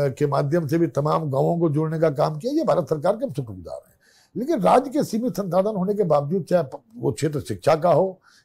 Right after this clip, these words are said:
चाहे वो क्षेत्र, अ, नौकरियों का हो, <clears throat> चाहे वो क्षेत्र सड़कों का हो, राज्य सेक्टर की,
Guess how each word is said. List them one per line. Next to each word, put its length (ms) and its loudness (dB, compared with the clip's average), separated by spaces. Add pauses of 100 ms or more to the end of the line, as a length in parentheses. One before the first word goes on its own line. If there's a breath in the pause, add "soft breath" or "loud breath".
चाहे 240 6
वो 200 0
क्षेत्र, 340 -4
अ, 600 0
नौकरियों 480 2
का 140 6
हो, 280 4 (720 loud breath)
<clears throat> 380 10
चाहे 240 8
वो 180 6
क्षेत्र 300 2
सड़कों 440 -2
का 100 6
हो, 120 8
राज्य 220 4
सेक्टर 280 0
की, 280 -8